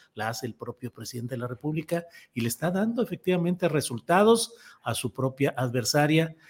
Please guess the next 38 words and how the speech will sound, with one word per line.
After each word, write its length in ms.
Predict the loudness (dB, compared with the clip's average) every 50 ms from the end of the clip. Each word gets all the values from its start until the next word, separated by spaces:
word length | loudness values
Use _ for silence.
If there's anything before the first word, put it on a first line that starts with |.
| -20 -20 _ _
en 180 | 0 2 4 4
este 220 | 2 0 -2 -4
caso 320 | -2 -2 -2 -2 -2 -4 -6
que 100 | -6 -6
es 80 | -6
Xóchitl 400 | -8 -8 -8 -10 -10 -10 -12 -14
Gálvez. 320 | -14 -14 -12 -12 -4 6 8
Marta 280 | 8 8 10 8 8
Olivia, 460 | 8 10 8 8 8 8 6 6 2 -4 -14 _ _ _ _ _ 2
no 140 | 4 4
sé 100 | 6 4
si 140 | 2 2 2
quieras 260 | 2 2 4 4 4
entrarle 380 | 2 4 4 4 4 4 4 4
a 40 | 4
este 220 | 4 2 2 0
tema 380 | 4 6 6 8 8 10 10 10
o 100 | 8 8
preguntarnos 640 | 6 6 6 6 6 6 6 6 6 6 6 6
también 520 | 6 4 6 8 10 10 10 10 8 4 -4 -14 -18 -8 _
el 180 | 2 4 4 4
otro 280 | 4 4 4 4 4
de 100 | 4 4
los 220 | 2 2 0 -2 -2
priistas, 640 | -2 -2 0 2 2 2 2 2 2 0 0 0
Osorio 400 | -2 0 2 2 2 4 4 2 2
Chong 320 | 2 2 2 4 4 4
y 80 | 2 0
compañía, 880 | 2 2 0 0 2 2 2 2 4 6 6 8 8 6 4 2 -4 -14 -18 -18 -20 -20 _ _ 0
¿a 200 | 4 4 6 10
dónde 460 | 12 12 12 12 12 10 8 8 8
irán 380 | 8 8 6 6 6 6 6 4
las 180 | 4 4 2
golondrinas? 640 | 2 2 2 2 2 2 2 2 4 4 4 2 2
Bueno, 380 | 2 2 2 2 2 0 0 -2
¿a 100 | -4 -2
dónde 300 | -2 0 0 0 0 0
irán 320 | 0 0 0 -2 -4 -6